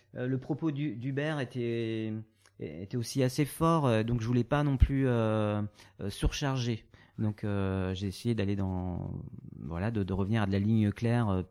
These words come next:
pure et, et aller sur un dessin essentiel, ce qui, euh, pour moi, est le plus dur. Moi, j'adore des gens comme, euh, Réserve, des choses comme ça, ou Sampé, ou juste avec deux, trois traits, il y a, il y a, il y a l'essentiel. Enfin, ça, ça, c'est une direction qui me,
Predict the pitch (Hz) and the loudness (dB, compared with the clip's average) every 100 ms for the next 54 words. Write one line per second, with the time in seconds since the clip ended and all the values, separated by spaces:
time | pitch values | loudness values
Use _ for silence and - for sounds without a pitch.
0 | - - 131 113 101 95 95 - - - | -4 0 2 2 2 0 -2 -6 -20 -20
1 | - - 95 92 87 78 95 107 107 - | -14 -4 0 2 2 2 2 2 -2 -2
2 | 95 98 98 110 104 - 101 147 151 - | 0 0 0 0 0 -2 -4 -2 -2 -2
3 | 110 101 95 82 55 65 67 - 104 113 | 0 2 2 -2 -6 -10 -10 -6 0 0
4 | 120 95 95 92 - 107 117 147 90 95 | 2 0 -2 2 2 2 0 -2 -4 -8
5 | - 82 85 98 95 90 92 104 92 80 | -10 -6 -4 -2 -2 -4 -4 -2 -2 -2
6 | 78 87 98 113 101 87 - 85 90 - | -4 -4 -2 -2 -2 -6 -8 -8 -6 -4
7 | 117 131 - - - - 98 - 98 - | -6 -6 -14 -20 -20 -10 -10 -6 -6 0
8 | 135 139 110 95 113 - 95 92 104 - | 2 4 2 -2 -4 -2 -2 0 -2 -2
9 | 101 - 120 120 107 90 90 90 90 85 | -4 -2 -2 0 0 0 -2 -2 -2 -2
10 | 87 95 98 - 95 - 135 135 98 - | 0 0 0 -2 -4 -2 0 -2 -6 -12
11 | - - _ 104 - 95 - 117 - 104 | -20 -20 _ -10 -10 -10 -4 -2 0 2
12 | 101 98 98 123 120 113 98 92 90 87 | 2 0 -2 -2 -2 -2 0 0 -2 -2
13 | 85 | -4